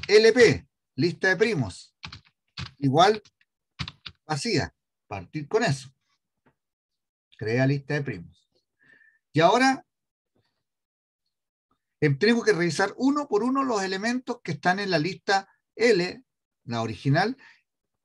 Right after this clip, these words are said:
¿De acuerdo? Por lo tanto, hago un for y in, in L,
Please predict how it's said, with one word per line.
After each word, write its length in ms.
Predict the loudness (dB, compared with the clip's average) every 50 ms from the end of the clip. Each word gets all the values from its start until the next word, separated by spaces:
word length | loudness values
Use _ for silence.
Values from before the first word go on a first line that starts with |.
| _ _ _ _ _ _ _ _ _ -14
¿De 140 | -10 -8
acuerdo? 400 | -6 -4 -4 -4 -4 -6 -10 -10 _ -16 -16 -16 -12 -4
Por 140 | 2 4 4
lo 100 | 4 4
tanto, 360 | 4 2 2 2 0 0 0
hago 180 | 0 0 0 -2
un 100 | -2 -2
for 460 | -2 0 2 2 2 0 -2 -8 -14 _ -18 -18 -18 -16 _ -14 -14 -14 -16 _ _ _ _ _ _ _ _ _ _ _ _ _ _ _ _ _ _ _ _ _ _ _
y 320 | -8 -4 -4 -4 -4 -4 -8 _ _ _ -20 -20 -20 -20 -20 _ _ _ _ _ -20 -20 _ _ _ _ _ _ _ _ _ _ _ _
in, 440 | -2 0 0 0 -2 -4 -4 -10 _ _ _ _ _ _ _ _ _ _ _ _ _ _ _ _ _ _ _ _ _ _ _ _ _ _ _ _ _ _ _ _ _ _ -8
in 420 | -6 -4 -2 -2 -4 -4 -8 -16 _ _ _ _ _ _ _ _ _ _ _ _ _ _ _ _ _ _ -12 -12 -12 -16 _ _ _ _ _ _ _ _ _ _ _ _ _ _ _ _ _ _ _ _ _ _
L, 420 | 2 4 4 4 2 0 -2 -8